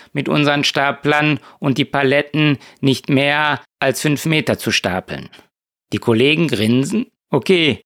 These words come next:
wie wollen wir das dann konkret festhalten?" Schließlich einigt man sich auf folgenden Kompromiss: nicht schneller als fünfzehn K M H und nicht höher als fünf Meter.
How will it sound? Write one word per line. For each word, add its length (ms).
wie 160
wollen 220
wir 80
das 220
dann 420
konkret 420
festhalten?" 720
Schließlich 520
einigt 500
man 220
sich 280
auf 180
folgenden 460
Kompromiss: 840
nicht 240
schneller 380
als 180
fünfzehn 460
K 180
M 240
H 380
und 160
nicht 240
höher 400
als 240
fünf 260
Meter. 480